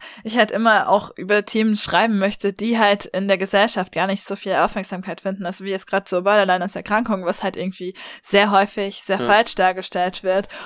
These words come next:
Speaker 1: und da halt einfach einen realistischen Umgang damit zu finden und auch den Leuten zu zeigen, ja,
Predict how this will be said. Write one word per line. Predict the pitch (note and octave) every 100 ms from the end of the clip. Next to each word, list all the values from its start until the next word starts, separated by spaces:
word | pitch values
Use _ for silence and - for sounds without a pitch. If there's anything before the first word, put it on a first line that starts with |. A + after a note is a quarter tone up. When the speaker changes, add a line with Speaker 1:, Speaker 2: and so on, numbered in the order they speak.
| -
Speaker 1:
und | - G3
da | G3+
halt | G#3+ -
einfach | F#3+ G#3+ A3 G3
einen | G3
realistischen | F#3 F#3+ G3+ A#3+ G3+ - E3+
Umgang | F3+ F#3 F#3
damit | F3 F3+
zu | - F#3
finden | - F#3+ - F#3
und | F3 F#3
auch | -
den | G3+
Leuten | F#3+ G3+ G#3
zu | G3 F#3
zeigen, | - F#3 F#3 F3+
ja, | F3 F#3 F#3+ D#3